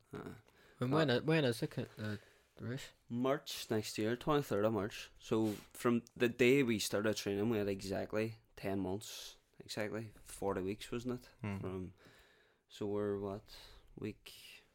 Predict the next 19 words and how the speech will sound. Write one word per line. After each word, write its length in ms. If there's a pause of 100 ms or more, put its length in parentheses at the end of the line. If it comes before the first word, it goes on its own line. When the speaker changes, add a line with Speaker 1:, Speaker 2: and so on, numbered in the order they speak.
(360)
Speaker 1:
like, 100 (600)
sixteen 800
or 40
Speaker 3:
Hmm. 180
Speaker 1:
something, 220
fifteen 380
or 60
sixteen, 460
like. 120 (840)
So, 340 (640)
but 120
we're 120
getting 200
on 140
sweet, 320
like, 220
com-, 260
compared 480
to 220